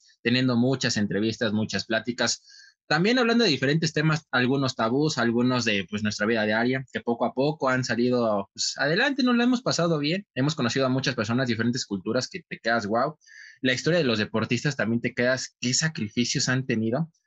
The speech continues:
pero en esta ocasión, en esta ocasión, Lalillo, ¿sabes? Tenemos como invitada a multifacética. En primera, ahorita que platiquemos, nos platique toda la carrera que ha tenido, la verdad te vas a quedar, Lalo, de, "No manches, ¿en serio?".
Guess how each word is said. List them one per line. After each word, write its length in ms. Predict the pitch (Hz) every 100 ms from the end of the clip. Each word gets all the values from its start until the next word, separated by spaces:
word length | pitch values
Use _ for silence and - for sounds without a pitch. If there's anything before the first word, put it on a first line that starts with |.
| _ _
pero 160 | 131 139
en 80 | 170
esta 160 | 190
ocasión, 480 | - 117 117 147 156 _ _ _
en 220 | 101 113
esta 180 | 123 135
ocasión, 320 | - 101 113
Lalillo, 380 | 110 107 117 - -
¿sabes? 320 | 151 180 175
Tenemos 300 | 160 196 -
como 160 | 160
invitada 480 | 131 120 131 143 170 - - - -
a 260 | 143 151 151 _ - _ _ _ _ -
multifacética. 800 | 151 143 160 165 175 165 156 104
En 100 | 123
primera, 540 | 131 151 170 190 214 - _ _
ahorita 280 | 170 170 196
que 100 | 165
platiquemos, 760 | 127 107 - 151 160 170 170 160
nos 220 | 143 -
platique 400 | 127 120 160 170 _
toda 240 | - 160 185
la 120 | 156
carrera 260 | 127 135 147
que 60 |
ha 80 | 151
tenido, 300 | 135 131 139
la 100 | 147 117
verdad 220 | 120 131
te 80 | 143
vas 140 | 143
a 60 | 160
quedar, 280 | 113 117 123
Lalo, 300 | 127 127 135
de, 180 | 117
"No 140 | 110 165
manches, 380 | 170 170 160 139
¿en 140 | 123
serio?". 440 | 135 151 170 254